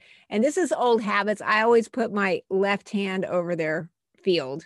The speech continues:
for some reason. That's what I've been doing for years. You don't, you can do it the opposite way, or you don't have to do it like this at all. But this is how I kind of keep engaged with them. And then I'm imagining in my mind, in this case, a violet colored one is moving over the head, and I'll just go whoosh,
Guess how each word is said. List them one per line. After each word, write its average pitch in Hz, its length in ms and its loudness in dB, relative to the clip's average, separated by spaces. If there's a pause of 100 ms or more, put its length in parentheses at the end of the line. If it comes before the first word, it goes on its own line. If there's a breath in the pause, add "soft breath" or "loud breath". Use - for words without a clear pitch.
for 180 100 -6
some 165 200 -4
reason. 147 340 -10
That's 180 220 -6
what 196 100 -2
I've 190 80 -4
been 185 140 -6
doing 180 200 -4
for 185 140 -8
years. 175 340 -2
You 180 120 0
don't, 190 160 -4
you 190 100 -6
can 202 140 -2
do 190 100 4
it 185 140 0
the 175 140 -2
opposite 175 360 -4
way, 202 220 -4
or 214 80 -8
you 226 180 0
don't 226 160 -2
have 208 160 -4
to 190 100 -10
do 180 140 -4
it - 140 -10 (120)
like 165 160 -8
this 175 200 -12
at - 80 -8
all. 147 120 -8
But 175 140 -12
this - 80 -18
is 208 220 -10 (100)
how 214 180 -4
I 202 120 0
kind 190 200 -8
of 175 120 -8 (180)
keep 233 260 -10
engaged 185 600 -2
with 226 140 -4
them. 233 160 -8
And 196 80 -4
then 190 100 -6
I'm 196 140 -6
imagining 214 640 -2
in 220 80 -2
my 220 100 -2
mind, 185 380 -4 (480 soft breath)
in 196 100 -2
this 196 180 0
case, 185 380 0 (140)
a 185 160 4
violet 190 480 2
colored 220 320 0
one 180 460 -2 (580)
is 185 180 0
moving 220 320 6
over 214 160 2
the 208 100 4
head, 208 280 2
and 196 100 -2
I'll 185 100 -2
just 214 200 -10
go - 140 -2
whoosh, - 360 -14